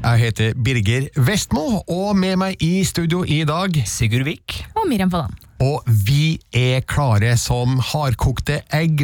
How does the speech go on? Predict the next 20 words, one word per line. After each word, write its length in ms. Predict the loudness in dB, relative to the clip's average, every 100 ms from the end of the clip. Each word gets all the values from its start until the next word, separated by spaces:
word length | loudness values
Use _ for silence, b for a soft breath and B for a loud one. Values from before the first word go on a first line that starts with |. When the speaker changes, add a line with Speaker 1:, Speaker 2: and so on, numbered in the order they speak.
| 0
Speaker 1:
foran 400 | 0 2 2 2 2
Oscar-utdelinga. 1300 | 0 2 2 0 0 0 2 0 2 2 2 0 -4 B B -6
For 300 | -2 -2 -4 0
hvorfor 400 | 0 2 -2 -2
er 220 | 0 2 2
det 80 | 0
her 480 | 2 2 2 0 -2 -4
et 160 | -4 -4 0
høydepunkt 840 | 2 4 2 2 2 0 0 -4
i 240 | 0 2 2
året 480 | 0 2 2 2 0
for 160 | -2 0
oss 220 | -2 -2 -2
som 180 | 0 2
liker 560 | 2 0 0 0 0
film, 400 | 2 2 4 2 2
syns 280 | 0 -2 0
du, 100 | 2
Miriam? 380 | 4 2 0 -2 -6 -16 B B B B B -14 -6
Speaker 3:
Eh, 220 | -2 -2